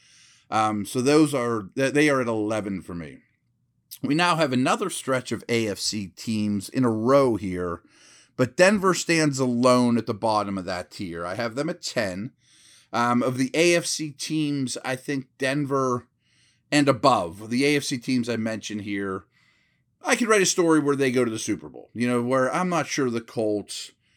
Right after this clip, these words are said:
Steelers, Dolphins, Patriots, et cetera. I don't know that any of those teams can reach the Super Bowl. I think Denver possibly can. Um, I think that one thing that people aren't talking about in Denver, though, is Vic Fangio's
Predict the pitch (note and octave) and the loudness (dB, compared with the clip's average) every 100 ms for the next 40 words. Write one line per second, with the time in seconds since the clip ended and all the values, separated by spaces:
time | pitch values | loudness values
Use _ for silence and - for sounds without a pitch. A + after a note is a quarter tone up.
0 | _ _ _ - C#3+ B2+ G#2+ G#2 - G#2+ | _ _ _ -8 0 0 0 -6 -4 -4
1 | G2+ F#2+ G2 F#2+ - G#2 G2 G2+ G2 F#2 | -4 -6 -8 -8 -6 -6 -6 -6 -6 -8
2 | - - G2+ G2 G2 F#2+ C3+ C#3 B2 A#2 | -12 -8 -6 -4 -6 -2 0 0 2 2
3 | A2+ A2 G#2+ G2+ F#2+ - G2+ F2+ - F#2+ | 0 -4 -4 -4 -6 -6 -6 -6 -8 -10
4 | F2+ D#2+ - F#2+ C3+ B2 - E2+ G#2 - | -8 -12 -12 -2 -2 -2 -10 -10 -10 -8
5 | A#2 F#2 D2+ D2+ C#2+ A2 B2 - D3 A#2 | -6 -6 -10 -12 -8 -6 -6 -4 -4 -4
6 | B2+ B2 A#2+ A2+ G#2 - C3+ B2 - B2+ | -2 -2 -2 -2 -6 -6 0 0 -2 -6
7 | G#2 G#2 - C#3 D#3 E3 F3 _ - - | -8 -8 -2 0 0 -2 -8 _ -20 -20
8 | - - - - - A#2+ A#2+ A#2+ C3+ - | -20 -20 -20 -4 4 6 6 4 2 0
9 | D#3+ D3+ - C3 B2+ C3+ B2 G#2+ G#2+ C#3+ | 0 0 0 -4 0 0 -2 -8 2 4
10 | D#3 C#3 D#3 C3 G#2+ C#3 G#2+ F#2+ A#2+ - | 4 2 2 2 2 -2 0 -2 -2 0
11 | B2+ E3 F3 E3 D#3+ E3 D#3 E3 E3 E3 | 0 0 0 2 2 2 0 0 0 0
12 | D#3 D#3+ E3 - B2 B2 A#2+ A#2 - _ | 2 2 0 0 0 2 0 -6 -10 _
13 | _ _ _ - F#3+ F3 E3 D#3+ D#3 D#3 | _ _ _ 0 0 2 2 0 2 4
14 | D3+ D3+ C#3 | 4 0 -2